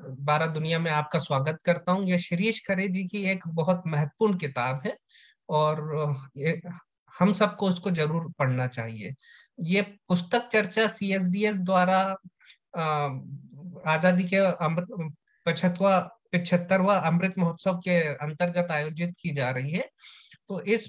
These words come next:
पिछहत-, इस आजादी के अमृत महोत्सव के समय, अ,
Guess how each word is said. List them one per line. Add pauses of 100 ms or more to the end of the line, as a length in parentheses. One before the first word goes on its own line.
पिछहत-,
इस
आजादी
के
अमृत
महोत्सव
के
समय, (600)
अ,